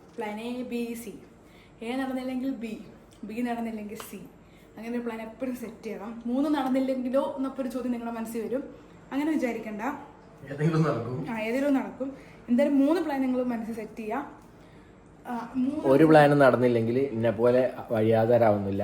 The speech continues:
Speaker 2: പ്ലാനുകളൊന്നും ഇല്ലാതെ ജീവിച്ചാലും എവിടെയെങ്കിലുമൊക്കെ എത്തും.
Speaker 1: അങ്ങനെ ഞാൻ പറയല്ലേ. ഇപ്പൊ ഞാൻ അല്ലാതൊരു ബേസിക് പറയാം. ഇങ്ങനെ ഒരു കോഴ്സ് എടുക്കുന്നതിനെ പറ്റി ആലോചിക്കുമ്പം, കൊ-, ഇപ്പൊ ഒരു കോഴ്സ് എടുത്തൊരു
Speaker 2: അപ്പൊ
Speaker 1: വ്യക്തി
Speaker 2: നമ്മളൊന്ന് കോഴ്സ് എടുക്കാത്തവരാ.
Speaker 1: അങ്ങനെയല്ല, ആ കോഴ്സ് സംബന്ധമായിട്ട് വേറെ കാര്യങ്ങളിലേക്ക് പോകുമ്പോ
Speaker 2: അപ്പൊ
Speaker 1: ഒരു,
Speaker 2: ഞാനോ?
Speaker 1: ഒരു എയിം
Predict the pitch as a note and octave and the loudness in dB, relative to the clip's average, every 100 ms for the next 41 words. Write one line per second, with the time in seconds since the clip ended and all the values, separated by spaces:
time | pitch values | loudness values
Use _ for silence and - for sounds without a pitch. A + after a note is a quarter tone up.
0 | G#2 G#2+ G#2 A2 A#2 A2+ A2+ A2 G#2+ G#2+ | -2 0 0 0 0 0 0 0 0 0
1 | G#2+ G2+ - G#2 A#2+ A2 G2 G2 F#2 F#2+ | 0 0 0 2 4 2 2 -2 -2 -4
2 | - G#2 A2+ - - - - D4 D4+ E4 | -2 -4 -4 -8 -20 -20 -12 -6 -4 -2
3 | D4 B3 A3 - - - C#4 C#4 C#4+ C4+ | -2 -4 -2 -2 -2 -6 -6 -2 -2 -2
4 | D4+ E4 D4 B3 A#3+ B3+ B3+ G#3 G3+ A3+ | -4 -4 -6 -8 -8 -8 -6 -8 -6 -6
5 | A#3 A#3+ - - - - C4+ D#4+ F4 D#4 | -6 -8 -14 -16 -6 4 4 4 -2 -4
6 | C#4 C#4 C4 C4+ A#3+ A#3 A#3+ A#3+ D4 - | -4 -2 -2 -2 -2 -4 -4 -2 -4 -6
7 | - C4 - E4 D#4 C#4+ D4 C#4+ C4+ - | -10 -12 -8 -8 -4 -2 0 -2 -2 -6
8 | C#4 A3 B2+ B2+ A#2+ A#2+ B2 A2 G#2+ A2 | -6 -4 -4 -2 -2 -2 -4 -4 -6 -8
9 | G2 G2 - - - C4 B3 A3 - C#4+ | -10 -10 -12 -12 -6 -4 -4 -6 -6 -6
10 | D4 C#4 D4+ F4 D#4 D4+ C#4+ D4 C#4 D4+ | -2 -2 -2 -4 -2 0 2 0 0 -2
11 | B3+ C4 C4 B3+ B3+ C4 B3+ B3 A3+ G#3+ | -4 -2 -4 -2 0 0 0 -6 -10 -10
12 | A3 A3 D#4 D#4 - - - - - - | -10 -8 -10 -10 -20 -20 -20 -20 -12 -4
13 | - F4+ F#4 - - - C4 C#4+ C4+ C#4+ | -2 2 0 0 -6 -8 -4 0 2 4